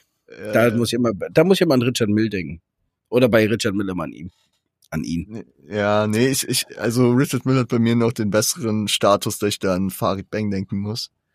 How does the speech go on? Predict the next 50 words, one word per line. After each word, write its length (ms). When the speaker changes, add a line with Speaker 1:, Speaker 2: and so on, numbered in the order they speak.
Speaker 1:
Äh, 320
vor 160
allem, 160
weil 140
er 200
auch 200
gerne 240
mal 100
eine 120
Richard 340
Mille 160
trägt 320
und 100
er 160
sie 160
auch 160
am 140
besten 320
tragen 300
kann 160
mit 180
seinem 240
breiten 360
Handgelenk, 440
finde 280
ich. 200
Äh, 500
aber 360
auch, 200
weil 120
er 140
die 240
legendäre 520
Line 220
geprägt 460
hat, 300
"Ich 120
trag 260
nicht 200
eine 100
Richard 400
Mille, 240
weil 160
ich 180
wissen 300
will, 160
wie 60
spät 340
es 140
ist." 240